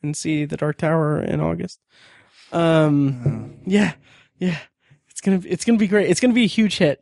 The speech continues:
Speaker 2: I'll tell you what,
Speaker 1: It's
Speaker 2: and
Speaker 1: gonna
Speaker 2: I,
Speaker 1: be a
Speaker 2: I,
Speaker 1: massive hit.
Speaker 2: I don't mean to s-, I don't, I'm not saying this because I like to give you shit for the movie, but
Speaker 1: It's gonna be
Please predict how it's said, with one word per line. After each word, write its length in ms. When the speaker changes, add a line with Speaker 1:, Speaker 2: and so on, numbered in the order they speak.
Speaker 2:
I'll 140
tell 180
you 120
what, 300
Speaker 1:
It's 140
Speaker 2:
and 80
Speaker 1:
gonna 120
Speaker 2:
I, 80
Speaker 1:
be 60
a 60
Speaker 2:
I, 200
Speaker 1:
massive 560
hit. 80
Speaker 2:
I 140
don't 380
mean 340
to 40
s-, 200
I 100
don't, 240
I'm 100
not 140
saying 260
this 180
because 340
I 40
like 180
to 80
give 160
you 60
shit 220
for 100
the 80
movie, 220
but 200
Speaker 1:
It's 60
gonna 140
be 260